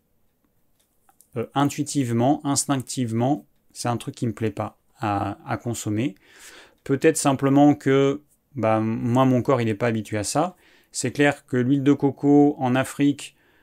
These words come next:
euh, dans les pays, euh, de l'Asie, euh, du Sud-Est, en Indonésie, tout ça, où c'est quelque chose qui est consommé depuis toujours,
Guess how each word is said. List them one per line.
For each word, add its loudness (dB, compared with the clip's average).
euh, -2
dans -2
les 0
pays, 0
euh, -4
de -8
l'Asie, 0
euh, -2
du -4
Sud-Est, 0
en -2
Indonésie, 0
tout -10
ça, 2
où -4
c'est -10
quelque -10
chose -4
qui -8
est -12
consommé -4
depuis -10
toujours, -4